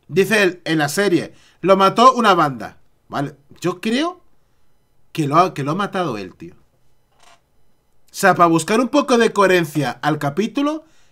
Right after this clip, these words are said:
creo que Killmonger mató a su padre, tío. En búsqueda de poder, desde pequeño, ¿no? Ahí, venga, más poder, más poder, más poder, más poder.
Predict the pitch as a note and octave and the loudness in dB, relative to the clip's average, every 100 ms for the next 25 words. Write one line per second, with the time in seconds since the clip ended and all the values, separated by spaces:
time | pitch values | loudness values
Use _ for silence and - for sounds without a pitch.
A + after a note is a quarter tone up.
0 | _ _ G3+ G#3 G3 F#3+ - F3 F#3 A#3 | _ _ 0 2 2 0 0 0 2 2
1 | C4+ D4 G3 E3 F3 - D3 A2 F2+ F2 | 2 0 0 -2 -4 -6 -6 -6 -8 -14
2 | - F2+ - - _ _ _ _ _ _ | -16 -18 -20 -20 _ _ _ _ _ _
3 | D#3+ D#3+ F#3 F#3 G#3+ G3 F#3+ F#3 F3+ D#3+ | -4 0 0 2 2 4 4 2 2 0
4 | C#3+ A#2+ B2 D3 D3 C#3+ E3+ D#3+ A#2 B2 | -2 -6 -6 -4 -4 -4 -2 -2 -4 -10
5 | A#3 C3+ D#3+ B2 G#2 C#3 A2+ D3+ - D3 | -10 -2 0 0 -6 -10 -6 -6 -8 -10
6 | A#2+ F#2 D#3+ D3+ C3+ A2 F2+ D3+ D3+ A#2 | -8 -8 -10 -10 -12 -12 -10 -12 -12 -16
7 | G#2 G#2 C#3+ C#3+ G2+ E2 | -14 -12 -12 -12 -18 -18